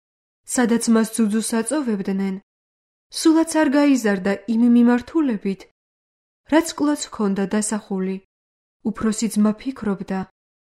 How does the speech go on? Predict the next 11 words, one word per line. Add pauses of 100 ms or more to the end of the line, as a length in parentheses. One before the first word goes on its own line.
(240)
ჟიანი
ღვთისნიერი, (520)
მორჩილი, (680)
სწავლის
მოყვარული
და
პატივისცემის
ღირსი
მოწაფე
იქნებოდა. (760)
მაშინ,